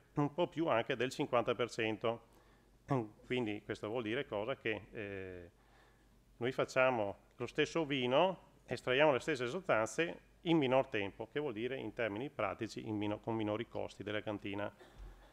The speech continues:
Eh, ogni tecnica che viene applicata ha degli obiettivi precisi. In questo caso, eh, non si pretende di estrarre in macerazione con ultrasuoni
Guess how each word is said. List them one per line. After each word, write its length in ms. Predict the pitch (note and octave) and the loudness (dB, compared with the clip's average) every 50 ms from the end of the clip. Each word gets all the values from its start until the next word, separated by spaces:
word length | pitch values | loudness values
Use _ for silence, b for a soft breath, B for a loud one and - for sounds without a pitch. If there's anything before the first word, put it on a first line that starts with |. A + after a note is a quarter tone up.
| B B B _ - | B B B _ 0
Eh, 360 | - D#3+ D3 C3 B2 A#2 - - - - | 2 4 4 4 2 0 -2 -4 -4 2
ogni 260 | D3 C#3+ D#3+ E3 D3 | 4 4 6 6 6
tecnica 400 | - E3+ F3+ - - D#3+ C3 C3+ | 4 4 4 4 2 2 2 2
che 80 | B2 | 2
viene 160 | B2+ C3+ D3 D3 | 2 4 4 4
applicata 960 | C3+ - D#3+ E3 - - B2+ A2+ A2 A2+ - C#3 C#3 C#3+ D3 D3 - - - _ | 4 2 -2 -4 0 4 4 4 4 4 4 6 6 6 6 4 -2 -8 -8 _
ha 160 | - C3+ C3+ | 4 4 4
degli 200 | B2 B2 B2 A#2+ | 4 4 2 0
obiettivi 380 | B2 A2+ A#2 A#2 - B2+ A#2+ A#2+ | 0 0 0 0 0 -2 -2 -2
precisi. 460 | A2 A#2+ A2 - - D3+ D3 A2+ G#2+ | -2 -4 -4 -4 -2 -2 -2 -2 -2
In 80 | G#2 G#2+ | -4 -4
questo 260 | - D#3+ - - E3 | -2 -2 -2 -2 -2
caso, 560 | - - A#2 A#2 A#2+ A#2 C#3 C#3+ C#3+ C#3+ - | 0 2 2 2 2 2 2 2 2 2 0
eh, 320 | - B2 A2+ G#2+ G#2 G#2 G#2 | -2 -2 -2 -2 -2 -2 -2
non 140 | G2+ A2 B2+ | -2 -2 -2
si 160 | - - C3 | -2 -4 -6
pretende 480 | - - A2+ A#2 - E3 F3 D#3+ C#3+ A#2 | -4 -2 0 2 2 2 2 2 0 0
di 260 | A2+ B2+ C3 C3 - b b b b b b - | -2 -2 -2 -2 -4 b b b b b b -6
estrarre 880 | C#3 A2+ - - - B2 C3 C3+ C3+ C3 A#2 G#2+ G2+ G2 F#2+ - - _ _ - - - | -6 -6 -4 -2 2 4 6 8 6 6 4 2 -2 -2 -4 -6 -12 _ _ -20 -12 -4
in 140 | - C#3 C#3 | -2 0 2
macerazione 520 | C#3 C3+ B2 - C3+ B2+ B2+ - E3+ C#3+ | 2 2 2 2 0 -2 0 2 2 2
con 80 | A#2+ A#2 | 2 0
ultrasuoni 560 | A#2+ F3+ F3 - - A#2+ A#2 A#2+ C3+ D3 D3+ | 0 -2 -2 0 2 2 4 4 2 0 -2